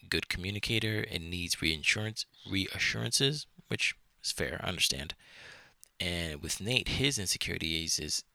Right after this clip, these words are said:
uh, he felt, he has felt that he's been misunderstood in the past, and he's not black enough, and which I totally understand, 'cause I had an episode about that on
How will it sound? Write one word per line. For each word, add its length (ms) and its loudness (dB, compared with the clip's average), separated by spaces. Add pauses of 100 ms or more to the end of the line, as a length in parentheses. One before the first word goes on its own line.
(260)
uh, 400 -2 (320)
he 260 -6
felt, 280 -2 (420)
he 340 -4
has 240 2
felt 220 0
that 160 0
he's 240 -6
been 260 0
misunderstood 540 2
in 80 -4
the 60 -4
past, 340 -2 (520)
and 120 2
he's 100 -2
not 140 4
black 240 -4
enough, 340 -10 (600)
and 300 -4 (180)
which 200 0
I 60 6
totally 340 -2
understand, 580 -4 (140)
'cause 320 -4 (540)
I 80 2
had 220 2
an 80 0
episode 320 4
about 220 -6
that 140 -4
on 100 -8